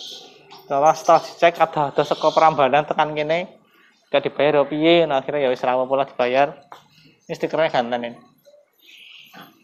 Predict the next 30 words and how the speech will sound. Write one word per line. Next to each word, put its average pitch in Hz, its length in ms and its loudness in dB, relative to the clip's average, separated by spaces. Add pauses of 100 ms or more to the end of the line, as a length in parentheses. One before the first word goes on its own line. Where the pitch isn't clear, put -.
(360)
Jadi, 139 160 -4
kita 185 80 6
dapat 175 160 0
udah 160 160 4
kayak 160 160 2
gini. 123 240 -6 (240)
Cuma 139 160 -6
motornya 139 400 -4
emang, 135 240 -6
emang 127 160 -6
masih 123 160 -10
bagus. 139 560 -8 (720)
Cuman 135 160 -4
kita 139 240 -2
ganti 131 480 -4
asok 147 400 -2 (480)
kanan. 139 560 -2 (480)
Nah, 175 80 -2
jenengan 185 640 2
selalu 175 400 4
nonton 175 160 2
video 160 160 0
kita 143 160 0
pasti - 240 0
ada, 139 640 2 (880)
udah 175 160 2
pernah 165 240 2
kita 151 400 6
review. 139 400 0 (320)
Jadi, - 80 -6